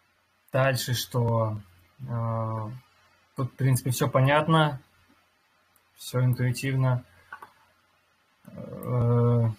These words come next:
сегодня ещё хотелось бы поделиться информацией по поводу дао. Э, кто присутствовал в среду на воркшопе с Джеймсом,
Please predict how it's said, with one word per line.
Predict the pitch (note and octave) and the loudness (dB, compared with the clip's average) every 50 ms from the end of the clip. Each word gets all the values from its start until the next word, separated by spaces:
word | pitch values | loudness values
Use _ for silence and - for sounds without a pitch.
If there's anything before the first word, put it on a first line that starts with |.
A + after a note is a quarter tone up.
| _ _ _ _ _ _ _ _ _ _ _ _ _ _ _ _ _ _ _ _ _ _ _ _ _ _ _ _ _ _ | _ _ _ _ _ _ _ _ _ _ _ _ _ _ _ _ _ _ _ _ _ _ _ _ _ _ _ _ _ _
сегодня | - - - C3+ C3+ D3 D3 D3 D3 C#3+ C#3 C3+ | -10 -8 -6 -2 0 0 0 0 0 0 0 0
ещё | B2+ - - D3 C#3+ C#3 C3 A2+ - - _ _ _ _ _ _ _ _ _ _ _ _ _ - - _ _ _ - | 0 0 2 4 4 4 4 2 -2 -6 _ _ _ _ _ _ _ _ _ _ _ _ _ -20 -20 _ _ _ -8
хотелось | C#3+ B2+ B2 - C3+ C3 B2+ A#2 | -8 -6 -4 0 2 2 2 4
бы | B2 A#2+ | 2 0
поделиться | - C3 B2 - B2+ B2+ B2+ A#2 - - - B2+ A#2+ A#2 - _ _ _ _ _ _ _ _ _ _ _ _ - - - _ _ _ _ _ _ _ | 0 0 -2 0 0 0 0 0 0 0 0 0 0 0 -2 _ _ _ _ _ _ _ _ _ _ _ _ -20 -20 -20 _ _ _ _ _ _ _
информацией | C3+ C3 B2+ A#2+ - - B2 B2 B2 A#2+ A#2+ A#2+ A#2 A#2 - - B2+ B2 A#2+ A#2+ A#2 A2 | -4 -2 -2 0 0 0 2 2 4 4 4 4 2 0 0 0 0 2 2 2 0 -2
по | - - | -4 -6
поводу | A#2+ - B2 A#2+ A#2 A#2 A#2 A2 B2+ B2 | -8 -4 -2 -2 0 0 -2 -2 -2 0
дао. | A#2 C3+ C#3 C#3+ D3+ D#3+ E3+ E3 D#3+ - - _ _ _ _ _ _ _ _ _ _ _ _ _ _ _ _ _ - | 2 4 6 6 6 6 6 4 2 0 -6 _ _ _ _ _ _ _ _ _ _ _ _ _ _ _ _ _ -10
Э, | - B2+ B2 A#2 A#2 A#2 A#2 A#2 A#2 A2+ A2+ C3 - - _ _ - | -6 -4 -2 -2 -2 -2 -2 -2 -4 -4 -6 -8 -12 -18 _ _ -20
кто | - _ - B2+ | -14 _ -6 -6
присутствовал | A#2 - B2 A#2+ - - B2+ B2 - - B2+ A#2+ A#2 A2+ | -4 -2 -2 -4 -2 -4 -6 -8 -6 -4 -4 -4 -4 -4
в | G#2 | -6
среду | - - B2 A#2+ A#2+ A#2 A2 A#2+ A#2 A#2 A2+ A2 - _ _ _ _ _ _ _ _ _ _ _ _ _ _ _ _ - | -8 -6 -4 -2 -2 -2 -2 -2 -2 -2 -4 -6 -8 _ _ _ _ _ _ _ _ _ _ _ _ _ _ _ _ -6
на | B2+ B2 A#2+ | -4 -2 -2
воркшопе | A2+ B2 A#2+ A#2 - - - C3+ B2 A2+ - A#2+ A#2+ A#2 | -2 -2 -4 -6 -8 -8 -4 -4 -4 -2 -2 -4 -4 -4
с | A2 | -4
Джеймсом, | A#2+ B2 A#2+ A#2+ A#2+ A#2 - B2+ B2 A#2+ A2+ | -2 -2 -2 -2 -2 -4 -4 -4 -4 -4 -6